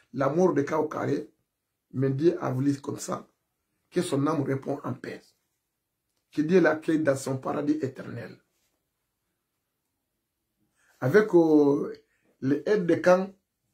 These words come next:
de Fabou Kamara, la famille de aides de camp de Fabou Kamara, là, le mé-, euh, le policier là qui est mort là,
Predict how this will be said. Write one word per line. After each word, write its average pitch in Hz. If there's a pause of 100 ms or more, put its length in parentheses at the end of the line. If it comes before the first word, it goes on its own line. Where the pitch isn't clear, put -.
(320)
de 135
Fabou 151
Kamara, 139
la 143
famille 156
de 147 (520)
aides 135
de 131
camp 135
de -
Fabou 139
Kamara, 131
là, 117 (1300)
le 120
mé-, 139
euh, 135 (340)
le 123
policier 156
là 143
qui -
est 113
mort 131
là, 131